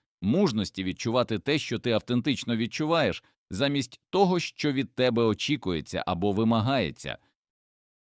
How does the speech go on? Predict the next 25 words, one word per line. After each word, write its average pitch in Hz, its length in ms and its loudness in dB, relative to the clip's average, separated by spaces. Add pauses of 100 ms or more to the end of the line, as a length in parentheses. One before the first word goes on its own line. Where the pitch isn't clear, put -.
(300)
Мужності 147 600 0
діяти 95 560 -2
згідно 185 360 -2
з 131 80 -4
власною 123 520 0
внутрішньою 117 680 0
правдою, 69 560 0 (280)
а 110 160 2
не 98 180 -2
згідно 151 440 -2
з 175 80 -4
невимовленими 135 920 2 (100)
законами 101 720 0
родинної 90 580 -2
системи. 78 600 -6 (380)
Цей 104 200 0
процес 117 520 -2
не 117 120 0
означає, 127 520 -2
що 120 200 -4
ти 127 140 -2
повинен 139 500 0
ненавидіти 98 760 0
свою 117 360 0
родину 175 520 0